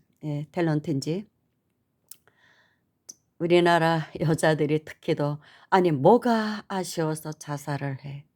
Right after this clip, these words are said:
그랬던 배우가 있고 탤런트가 있고 또 상반되는 삶을 선택한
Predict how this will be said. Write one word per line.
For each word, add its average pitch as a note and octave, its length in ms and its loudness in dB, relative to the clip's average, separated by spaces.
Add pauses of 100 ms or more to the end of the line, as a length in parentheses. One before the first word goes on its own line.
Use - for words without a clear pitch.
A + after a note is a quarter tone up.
(420)
그랬던 E3+ 640 -4 (720)
배우가 C3+ 720 0
있고 - 480 -12 (140)
탤런트가 D3+ 480 -4
있고 A#3+ 240 -8
또 C4+ 320 -8 (400)
상반되는 C4 1300 2
삶을 G#3+ 540 -2
선택한 D#3+ 680 -10